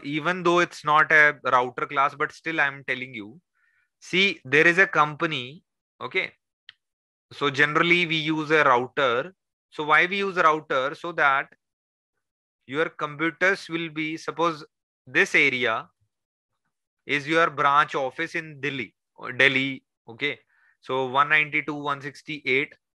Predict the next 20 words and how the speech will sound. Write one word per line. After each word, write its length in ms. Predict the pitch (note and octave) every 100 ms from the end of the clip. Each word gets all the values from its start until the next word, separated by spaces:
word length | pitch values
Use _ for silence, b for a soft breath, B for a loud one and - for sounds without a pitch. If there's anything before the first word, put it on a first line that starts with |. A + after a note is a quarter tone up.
| _
dot 260 | B2 C3 C3+ C#3 _ _ _ _ _ _ _ _
one 360 | A2+ B2 C#3+ D3
dot 280 | C#3+ C#3+ D3 C#3
zero 340 | A#2 C3+ C#3 C#3
slash 320 | C3+ A#2+ -
twenty-four. 720 | A#2+ A2+ - A#2+ - G2 - _ _ _ _ _ _ _
So 100 | -
what 220 | C#3 F3
is 140 | A3+ -
twenty-four? 760 | F3+ E3+ D3 G3+ - F#3 A3 - -
We 160 | D3+
generally 460 | E3+ D#3+ D#3 E3+ F3+
use 340 | F#3 E3+ E3+
a 40 | E3+
class 420 | - D3 D#3+ -
A 260 | D#3 F#3 F#3+ _
has 320 | B2+ C3+ D3+
one 260 | D3+ D3 F3
network 360 | F#3 F3 F#3+ -
part, 240 | F3+ A3+